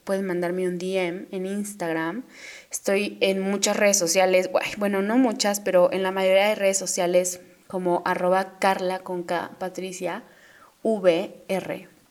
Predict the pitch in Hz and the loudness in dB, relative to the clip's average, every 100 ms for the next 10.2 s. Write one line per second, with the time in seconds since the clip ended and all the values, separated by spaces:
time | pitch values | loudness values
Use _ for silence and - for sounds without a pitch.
0 | _ _ - 202 - 196 196 202 202 196 | _ _ -18 -16 2 2 2 -2 -2 0
1 | 165 175 180 180 180 180 175 170 - - | 0 2 0 0 -4 -4 -4 -8 -8 -6
2 | 180 175 - - - - - 208 185 - | -4 -2 -4 -8 -14 -16 -10 -6 -6 -8
3 | - - - - - - _ _ _ - | -16 -20 -20 -20 -20 -20 _ _ _ -6
4 | 226 208 196 196 196 190 190 190 - _ | -6 -4 -4 -4 -2 -4 -4 -10 -16 _
5 | _ - - _ _ 196 202 214 196 190 | _ -20 -20 _ _ -6 -6 -4 -8 -8
6 | - 196 196 202 196 196 220 220 220 - | -10 -10 -10 -12 -10 -6 -6 -6 -8 -16
7 | - 208 208 202 196 - 190 - 196 139 | -6 -4 -4 -6 -8 -8 -8 -6 -6 -4
8 | - 185 - 101 101 - _ _ _ _ | -6 -8 -6 -6 -8 -20 _ _ _ _
9 | 196 190 196 196 196 202 190 - 185 175 | -6 -2 0 0 -2 -4 -4 -2 0 0
10 | 175 | -2